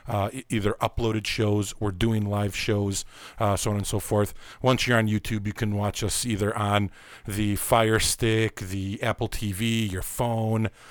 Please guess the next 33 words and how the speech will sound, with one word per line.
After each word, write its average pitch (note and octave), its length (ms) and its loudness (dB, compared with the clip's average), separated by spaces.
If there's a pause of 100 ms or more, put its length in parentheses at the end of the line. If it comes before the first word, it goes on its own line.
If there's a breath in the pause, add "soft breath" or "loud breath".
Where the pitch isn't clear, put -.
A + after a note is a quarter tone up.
(120 soft breath)
um, G2+ 500 0
all G#2+ 220 6
that G2 240 -4
stuff. - 460 -4 (340 soft breath)
So, G#2 440 2
uh, G2+ 420 0
head A#2+ 160 2
over A2+ 140 4
on, A2+ 220 2
head A2+ 160 4
on A#2 120 4
over A2 160 4
to G#2 60 -2
YouTube. G2+ 400 0 (400 loud breath)
Also, C3 360 4
when C3 220 4
you're A2+ 140 4
on A2 100 2
YouTube, G#2 720 0
uh, G2 260 0
we're G2+ 200 0
sort B2 260 -2
of G2+ 160 -4 (1000)
toggling G#2 600 0
both. F2+ 460 -2 (400 loud breath)
Um, F#2+ 320 -2 (160)
you A#2+ 100 -4
can G#2+ 100 -8
join C3 200 4
the G#2 40 -2
chat C3 320 2
room G2 300 -2 (300 soft breath)
and G#2+ 280 2